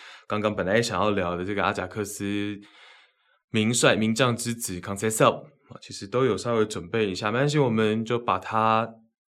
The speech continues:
累积，然后往后到下礼拜，让下礼拜的内容可以更充实。我觉得这一集的内容应该这样也算是蛮足够了。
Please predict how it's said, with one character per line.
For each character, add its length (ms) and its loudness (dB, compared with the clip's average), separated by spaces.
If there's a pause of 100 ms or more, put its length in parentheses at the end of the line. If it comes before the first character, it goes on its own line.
(460)
累 180 0
积， 380 -4 (260)
然 100 -10
后 220 0
往 200 -2
后 240 -2
到 540 4
下 160 -2
礼 140 -6
拜， 200 2 (480)
让 220 -2
下 240 6
礼 160 0
拜 160 2
的 80 2
内 160 0
容 160 -2
可 140 -8
以 40 -4
更 200 -4
充 240 -8
实。 260 -12 (140)
我 40 -16
觉 160 -6
得 120 -4
这 140 -2
一 60 0
集 200 -6
的 80 -2
内 100 0
容 200 0
应 140 -4
该 200 0
这 120 -4
样 220 -2
也 100 -10 (460)
算 240 -4
是 160 -4
蛮 240 -2
足 180 -6
够 340 4
了。 60 -14